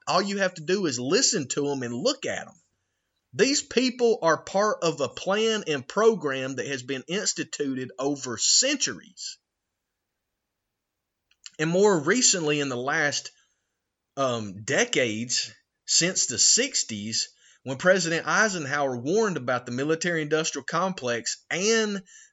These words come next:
the scientific technological elite. These people are trying to beat God by being God. It's the same as they did at Babylon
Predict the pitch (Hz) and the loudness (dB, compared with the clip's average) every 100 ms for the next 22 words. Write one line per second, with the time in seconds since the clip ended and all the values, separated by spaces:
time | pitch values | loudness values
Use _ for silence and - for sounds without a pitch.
0 | - 131 - 165 185 202 175 185 175 170 | -4 2 4 4 2 -2 -2 -2 -2 -4
1 | 165 - 185 175 170 156 143 139 135 139 | -6 -2 0 0 0 0 0 -2 -4 -6
2 | 131 123 127 131 214 101 - - _ _ | -6 -4 -6 -2 -4 -4 -12 -20 _ _
3 | _ _ _ _ _ _ _ _ _ _ | _ _ _ _ _ _ _ _ _ _
4 | _ 107 170 254 262 - - 254 - 220 | _ -2 2 4 2 2 0 0 0 2
5 | 185 - 156 147 - 180 208 220 220 - | 2 2 2 2 0 0 2 2 0 -2
6 | 196 180 123 110 185 190 - 120 151 185 | -2 -2 -6 -2 -2 -2 -10 -2 0 2
7 | 156 113 90 - - _ _ _ _ _ | 2 2 -2 -14 -20 _ _ _ _ _
8 | _ _ _ _ _ _ 117 139 139 113 | _ _ _ _ _ _ -4 0 0 2
9 | 190 277 220 139 120 98 - - - - | 2 4 2 0 0 -2 -4 -12 -18 -20
10 | _ _ _ _ _ _ _ _ - 151 | _ _ _ _ _ _ _ _ -4 -2
11 | - 139 - 165 202 240 208 170 156 143 | 0 2 2 2 2 0 0 0 0 0
12 | 123 151 180 180 175 - 165 143 143 - | 0 0 2 2 -2 -6 -4 -2 -2 -6
13 | _ _ _ 120 107 135 139 113 95 90 | _ _ _ -10 0 2 2 -2 -4 -8
14 | 87 85 | -12 -18